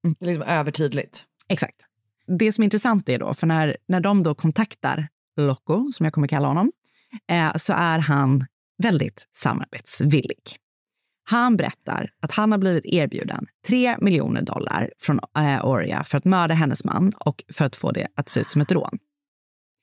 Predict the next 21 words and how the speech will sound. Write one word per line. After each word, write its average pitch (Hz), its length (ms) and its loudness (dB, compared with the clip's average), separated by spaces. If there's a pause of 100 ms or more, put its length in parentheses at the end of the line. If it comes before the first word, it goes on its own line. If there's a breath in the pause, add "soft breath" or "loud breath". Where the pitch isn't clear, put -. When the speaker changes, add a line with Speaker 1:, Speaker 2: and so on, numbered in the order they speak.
(520)
Speaker 1:
Han 190 120 4
har 226 200 4
då 165 140 2
också - 180 -4
blivit 147 180 0
ombedd 156 340 2
att 139 100 -2
skada 160 340 0
henne 147 280 2
precis, - 600 0
liksom, 147 300 0
så 147 220 0
pass 151 200 0
mycket 143 260 0
så 147 60 0
att - 60 -2
det 156 60 0
verkar 147 360 0
som 143 140 2
att 123 100 -2
hon 135 180 2